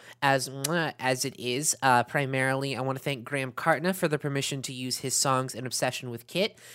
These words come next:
and Subtext throughout the show, and Obsession with Kit being the intro and outro, and Subtext being the little, uh, transitional music you just heard. You can find more of his music at graham cartna dot bandcamp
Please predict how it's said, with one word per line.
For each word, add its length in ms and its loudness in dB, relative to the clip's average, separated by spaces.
and 200 -2
Subtext 800 2
throughout 220 2
the 40 -8
show, 320 4
and 80 0
Obsession 400 -2
with 80 -8
Kit 240 -4
being 280 -4
the 180 -8
intro 220 -6
and 100 -6
outro, 400 0
and 80 -4
Subtext 600 0
being 220 0
the 120 2
little, 240 2
uh, 160 2
transitional 600 -2
music 380 -2
you 80 -4
just 220 -2
heard. 260 0
You 120 -8
can 80 -2
find 240 0
more 180 6
of 60 2
his 160 -2
music 440 -2
at 320 0
graham 320 2
cartna 560 0
dot 320 2
bandcamp 540 -2